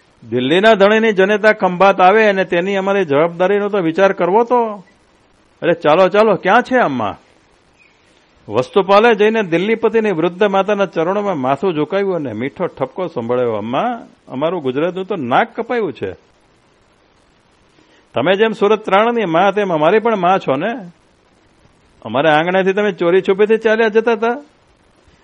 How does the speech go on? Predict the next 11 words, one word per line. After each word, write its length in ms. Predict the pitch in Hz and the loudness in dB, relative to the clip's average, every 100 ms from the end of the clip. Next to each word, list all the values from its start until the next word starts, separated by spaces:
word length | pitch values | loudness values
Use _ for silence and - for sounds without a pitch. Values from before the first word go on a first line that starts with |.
| _ | _
અમારી 260 | 147 165 180 | -4 -2 0
બે 180 | 151 143 | 2 4
ઇજ્જતે 580 | 196 160 175 214 254 | 4 4 2 2 2
થઈ 440 | 233 180 117 104 104 | 2 2 2 -2 -10
અને 260 | - 117 | -16 -14
તમારી 400 | 107 135 151 180 | -8 -4 -2 -2
મને 260 | 170 147 185 | -2 -2 -2
ખબર 300 | 165 151 185 | -2 0 0
જો 120 | 180 | 2
હોત 240 | 185 233 240 | 4 2 0
ને 220 | 165 | -4